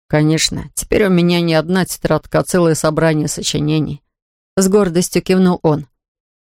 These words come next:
Я переплел все тетради в темно-красную кожу, как настоящие книги. За исключением одной, самой первой, которую подарил мне еще Джерри.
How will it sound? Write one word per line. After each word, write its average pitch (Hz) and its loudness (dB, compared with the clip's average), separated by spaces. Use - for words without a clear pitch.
Я 180 2
переплел 226 2
все - -2
тетради 175 0
в - -14
темно-красную 160 -2
кожу, 156 -2
как - -6
настоящие 147 -2
книги. 151 -8
За 185 2
исключением 156 0
одной, 151 -2
самой 156 0
первой, 170 0
которую 151 -2
подарил 151 0
мне 151 0
еще 147 -2
Джерри. 143 -2